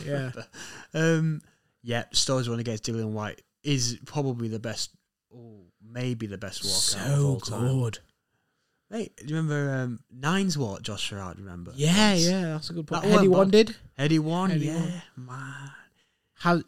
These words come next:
Speaker 1: D B E haven't done Central C?
Speaker 2: <laughs> Remember when Bugsy Malone walked out Tony Bellew? <laughs>
Speaker 1: Oh, Bugsy Malone walked out K S I.
Speaker 2: Yeah,
Speaker 1: Yeah.
Speaker 2: that's
Speaker 1: D B E, they're, they're popping at the moment. They're back in the news.
Speaker 2: Yeah,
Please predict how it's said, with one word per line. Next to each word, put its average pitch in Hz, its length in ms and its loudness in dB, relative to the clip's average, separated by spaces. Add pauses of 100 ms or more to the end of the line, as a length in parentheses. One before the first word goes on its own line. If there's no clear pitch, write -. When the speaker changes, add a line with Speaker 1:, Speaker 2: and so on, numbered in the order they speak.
Speaker 1:
D 175 160 6
B 160 240 4
E - 20 4
haven't 151 280 0
done 143 260 -2
Central 190 500 4
C? 208 380 4
Speaker 2:
<laughs> - 80 -14
Remember 180 220 4
when 139 60 0 (140)
Bugsy 135 140 -2
Malone 147 320 2
walked 98 240 -4
out 104 160 -6
Tony 107 260 -4
Bellew? 110 300 -4 (320)
<laughs> - 320 -20
Speaker 1:
Oh, 165 100 2
Bugsy 156 260 4
Malone 147 220 2
walked 127 220 -2
out 95 100 -12
K 113 140 -10
S 123 80 -8
I. 113 40 -8 (680)
Speaker 2:
Yeah, - 80 -20
Speaker 1:
Yeah. - 100 -16 (400)
Speaker 2:
that's - 180 -10 (800)
Speaker 1:
D 175 160 4
B 156 160 2
E, 185 300 2
they're, 156 240 2
they're 160 160 4
popping 151 400 -4
at 104 40 -8
the 131 80 -6
moment. 143 500 -4
They're 139 120 -8
back 135 260 -8
in 135 100 -6
the 123 80 -6
news. 127 580 -4
Speaker 2:
Yeah, 123 580 -2